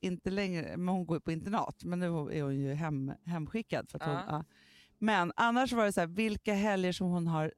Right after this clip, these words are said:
Speaker 1: när hon ska stanna kvar på internatet. Och det
Speaker 2: Just
Speaker 1: här är
Speaker 2: det.
Speaker 1: inte, det finns ingen, inget
Speaker 2: Logik.
Speaker 1: logiskt,
Speaker 2: Nej.
Speaker 1: nej, i det. Så det måste jag. Sen har jag ett, så, en sak som är så svår.
Speaker 2: Ja.
Speaker 1: Att komma ihåg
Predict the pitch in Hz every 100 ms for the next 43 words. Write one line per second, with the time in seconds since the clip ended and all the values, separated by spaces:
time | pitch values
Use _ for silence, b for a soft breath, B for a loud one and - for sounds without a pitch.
0 | - 185 180 - 175 190 185 - - 262
1 | 196 156 - 160 185 214 214 156 - -
2 | - 190 196 202 262 311 247 220 202 175
3 | 156 156 - _ 202 196 233 233 214 196
4 | 185 180 - 190 180 170 - 180 202 220
5 | 180 147 - - 165 151 165 B B B
6 | B 180 170 139 117 B B B B -
7 | 247 226 269 254 240 190 160 - - 311
8 | 302 269 226 190 170 - 180 - - 190
9 | - 190 170 160 - 165 156 - - -
10 | - - - - 202 180 170 - - 156
11 | 139 156 - 180 170 196 _ _ _ _
12 | _ _ _ _ _ 208 - 214 208 196
13 | - 190 175 165